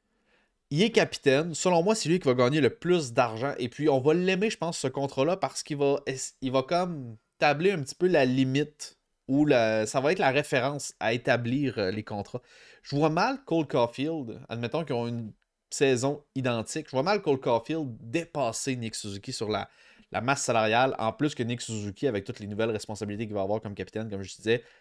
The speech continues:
ça me surprendrait. Mais ce contrat-là,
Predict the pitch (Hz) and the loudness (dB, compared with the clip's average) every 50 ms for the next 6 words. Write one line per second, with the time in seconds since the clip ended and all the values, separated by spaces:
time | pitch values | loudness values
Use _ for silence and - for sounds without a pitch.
0 | _ _ - - - 143 135 123 110 - 175 - - 107 98 - 78 107 - - | _ _ -8 -2 2 2 2 2 0 -4 -4 -4 -4 -8 -8 -8 -8 -12 -14 -18
1 | _ _ - 117 123 139 170 240 277 - - _ _ _ _ _ - _ _ _ | _ _ -8 -6 -2 0 2 2 2 0 -4 _ _ _ _ _ -20 _ _ _
2 | _ _ _ - - - 139 123 - - - 220 254 262 - - - 139 127 120 | _ _ _ -10 -4 0 0 0 0 0 2 2 2 2 0 2 2 4 6 6
3 | 120 131 147 | 4 4 2